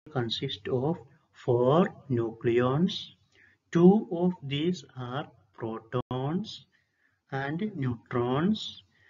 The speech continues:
having charge plus two. A beta minus particle is fast moving electron is emitted from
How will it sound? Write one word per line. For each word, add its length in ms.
having 520
charge 580
plus 340
two. 240
A 140
beta 680
minus 580
particle 540
is 200
fast 360
moving 440
electron 840
is 340
emitted 480
from 240